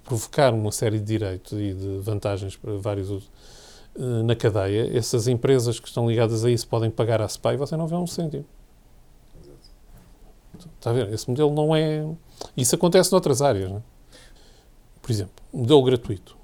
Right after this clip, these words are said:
O modelo gratuito, neste momento, já o, funciona bem, por exemplo, com a Google, já, ou a Facebook, ou a Amazon também, a outros níveis, já ultrapassa hoje a escala nacional, mesmo nos Estados Unidos. Ou seja, aquele modelo só é implementável e só tem sucesso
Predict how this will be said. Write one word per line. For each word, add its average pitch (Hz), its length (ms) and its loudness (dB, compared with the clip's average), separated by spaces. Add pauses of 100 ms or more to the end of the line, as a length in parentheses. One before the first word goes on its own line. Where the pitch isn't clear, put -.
O 120 60 -6
modelo 110 160 0
gratuito, 117 560 -4
neste 127 380 -2
momento, 120 260 -2 (460)
já 120 140 0
o, 110 140 -4 (920)
funciona - 600 -2
bem, 107 160 4
por 107 100 -4
exemplo, 98 260 -4
com 98 180 -4
a 98 60 -2
Google, 107 380 -4 (760)
já, 120 320 2
ou 110 400 0
a - 40 -10
Facebook, 117 520 -2
ou 104 320 -8
a 107 40 -2
Amazon 104 340 -2
também, 107 360 -2
a - 20 -2
outros 107 240 -6
níveis, 113 340 -4 (680)
já 123 280 4
ultrapassa 123 560 2
hoje 113 260 -2
a 113 40 0
escala 110 680 -2 (340)
nacional, 110 680 -6
mesmo 107 240 -2
nos 104 80 -6
Estados 101 320 -6
Unidos. 92 360 -14
Ou 113 100 -10
seja, 107 260 -4
aquele - 280 0
modelo 123 300 4
só 131 220 2
é - 20 2
implementável 110 880 -2
e 92 40 -10
só - 140 -6
tem 123 180 -6
sucesso - 560 -6